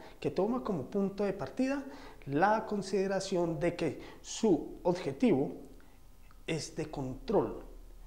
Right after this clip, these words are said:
de la empresa, mostrando el resultado de todas sus operaciones.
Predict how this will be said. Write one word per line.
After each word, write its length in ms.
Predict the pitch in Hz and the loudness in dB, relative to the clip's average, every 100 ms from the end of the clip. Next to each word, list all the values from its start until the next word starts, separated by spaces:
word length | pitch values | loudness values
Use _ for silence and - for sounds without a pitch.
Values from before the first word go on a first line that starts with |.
| - | -12
de 180 | 139 127 | -4 -2
la 80 | 113 | -2
empresa, 580 | 101 - 143 123 - - | -8 -4 -2 -2 -4 -10
mostrando 560 | - 147 - 170 170 165 | -4 -4 -2 -2 -2 -2
el 100 | 180 | -2
resultado 680 | 170 151 131 123 185 190 196 | -2 -4 -6 -6 -2 -2 -4
de 140 | 147 | -8
todas 340 | 117 120 120 120 | -8 -6 -6 -8
sus 360 | - 220 220 - - - - | -8 -8 -8 -10 -16 -10 0
operaciones. 1040 | 147 135 131 123 110 - 107 - - - | 2 2 0 -2 -2 -6 -8 -10 -12 -14